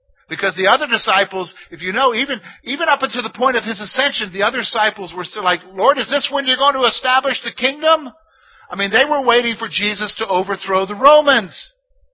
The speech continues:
And they're like his right-hand men, so they think they've got a place in the kingdom. And at, at one point, I think Judas was believing that himself, but I think at another point, Judas was really listening to what Jesus was saying.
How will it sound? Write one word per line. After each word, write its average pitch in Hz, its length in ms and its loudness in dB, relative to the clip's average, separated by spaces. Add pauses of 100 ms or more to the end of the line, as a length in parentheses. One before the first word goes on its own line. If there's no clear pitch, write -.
(520)
And 185 120 -8
they're 233 80 4
like 233 200 4
his 220 220 -4
right-hand 220 480 2
men, 247 260 2
so 208 100 -6
they 220 140 0
think 220 200 -6
they've 202 160 -8
got 196 140 2
a 185 60 -2
place 202 420 -2 (400)
in 190 340 0 (160)
the 196 80 -4
kingdom. 262 460 -4
And 196 80 -2
at, 190 160 -2 (120)
at 214 220 -2
one 339 240 2
point, 311 180 4
I 262 140 2
think 254 180 -8
Judas 254 520 -4
was 196 260 -4 (160)
believing 214 440 -4
that 226 140 2
himself, 233 440 0
but 214 100 0
I 190 160 2
think 254 160 -4
at 208 120 -6 (220)
another 226 400 -2
point, 208 300 -2 (340)
Judas 233 480 -2
was 180 220 -4
really 233 260 -2
listening 202 500 -2
to 226 80 -8
what 202 180 -4
Jesus 190 520 -8
was 180 240 -6
saying. 196 500 -6